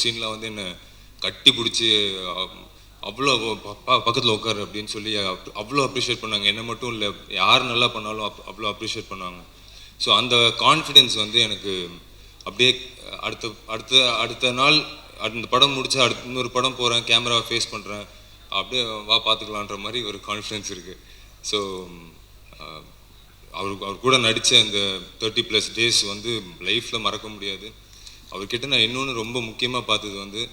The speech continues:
சார் இன்னும் வந்து அவர்கிட்ட நான் நிறைய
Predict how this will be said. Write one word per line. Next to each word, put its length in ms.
சார் 340
இன்னும் 300
வந்து 560
அவர்கிட்ட 320
நான் 280
நிறைய 420